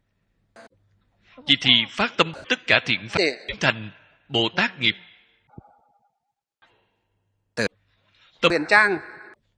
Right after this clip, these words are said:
Speaker 1: tu tất cả.
Speaker 2: to, thấp như là một cái chậu.
Speaker 1: Đó họ không có dòng kiếp trước.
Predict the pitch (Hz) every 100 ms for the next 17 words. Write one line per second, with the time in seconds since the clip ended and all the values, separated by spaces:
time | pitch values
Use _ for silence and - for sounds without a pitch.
0 | _ _ _ - 480 480 - 196 175 165
1 | 160 - 240 240 - 104 - 226 214 -
2 | - - - 262 254 233 190 170 165 180
3 | 233 196 - _ _ _ _ _ _ _
4 | - 151 202 - 110 139 - 175 156 120
5 | 147 - -